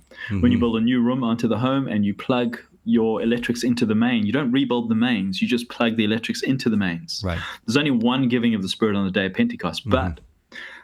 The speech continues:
Speaker 1: the Lord made it so that every time the gospel crossed a new racial barrier, he
Speaker 2: Mm-hmm.
Speaker 1: gave the same authentic-,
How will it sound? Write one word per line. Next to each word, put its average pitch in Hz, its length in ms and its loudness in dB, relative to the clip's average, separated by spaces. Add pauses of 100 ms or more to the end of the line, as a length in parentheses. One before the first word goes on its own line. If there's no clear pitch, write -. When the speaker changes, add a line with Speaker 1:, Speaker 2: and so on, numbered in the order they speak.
(100)
Speaker 1:
the 107 80 2
Lord 110 400 0
made 120 260 2
it 104 160 -4
so 107 140 0
that 101 100 0
every 120 220 0
time 117 520 0
the 120 60 0
gospel 110 500 0
crossed 107 360 -2
a 104 40 0
new 104 200 2
racial 123 340 0
barrier, 90 440 -2
he 107 60 -2
Speaker 2:
Mm-hmm. 95 220 0
Speaker 1:
gave 107 220 2
the 107 80 -4
same 135 400 0
authentic-, 117 640 -2